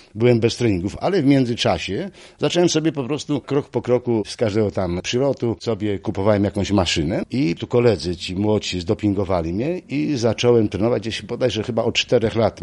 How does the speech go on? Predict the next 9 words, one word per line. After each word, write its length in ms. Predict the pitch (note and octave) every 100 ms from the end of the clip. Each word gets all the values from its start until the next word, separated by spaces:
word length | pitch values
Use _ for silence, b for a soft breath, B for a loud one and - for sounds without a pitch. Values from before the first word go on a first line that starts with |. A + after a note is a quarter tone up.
| E2
trzy, 200 | - C#3
cztery 240 | - A2
lata, 220 | A2 G#2 F#2+
jak 140 | F#2+
się 100 | G#2
już 140 | G2
tak 140 | F2+ E2+ -
wziąłem 280 | G2+ A2 G2+
porządniej. 720 | - G2 F#2+ C#2 E2+ B2+ F3+